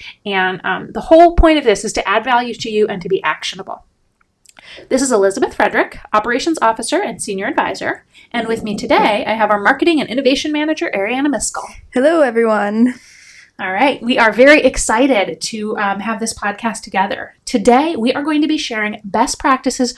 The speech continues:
Speaker 1: for improving your self-awareness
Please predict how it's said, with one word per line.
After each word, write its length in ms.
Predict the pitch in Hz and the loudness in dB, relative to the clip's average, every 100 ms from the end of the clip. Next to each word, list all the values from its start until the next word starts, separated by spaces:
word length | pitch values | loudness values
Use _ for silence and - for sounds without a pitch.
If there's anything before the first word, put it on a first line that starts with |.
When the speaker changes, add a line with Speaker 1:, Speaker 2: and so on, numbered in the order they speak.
| - | -4
Speaker 1:
for 160 | - - | -2 -2
improving 720 | 208 214 - 302 349 370 349 | 0 0 4 4 2 0 -4
your 280 | 220 240 269 | 2 2 4
self-awareness 920 | 302 - 262 285 339 165 202 - | 0 0 0 0 0 -2 -6 -10